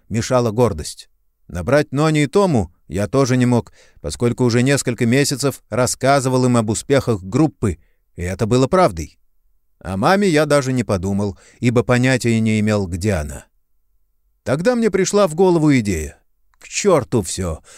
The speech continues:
Мой старик и пальцем не пошевелил, чтобы хоть когда-то помочь мне. Речь идет о четырехстах баксах, и самое меньшее, что он может сделать — выложить немного денег. Я и сейчас могу отчасти понять ход своих мыслей.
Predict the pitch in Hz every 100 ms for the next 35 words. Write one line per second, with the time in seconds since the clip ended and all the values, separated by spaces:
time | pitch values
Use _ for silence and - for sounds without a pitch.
0 | - 87 120 135 - 131 151 147 147 -
1 | 185 - - 131 127 131 120 135 135 131
2 | 110 - 135 135 127 - 139 - 151 135
3 | 131 123 98 90 113 117 85 - 82 76
4 | _ _ _ - 135 202 156 131 113 107
5 | 110 - - 165 165 - 170 127 139 185
6 | - 110 - - - - 92 120 123 127
7 | 123 151 135 - 120 104 123 120 117 107
8 | 110 104 147 196 107 - - _ _ 80
9 | 123 180 185 156 117 98 113 123 131 147
10 | 123 98 95 76 - - _ _ _ _
11 | _ _ _ _ _ _ - 98 123 117
12 | 139 - 151 - 127 120 120 - 131 120
13 | - 107 110 117 104 - 120 - 110 101
14 | 107 90 - -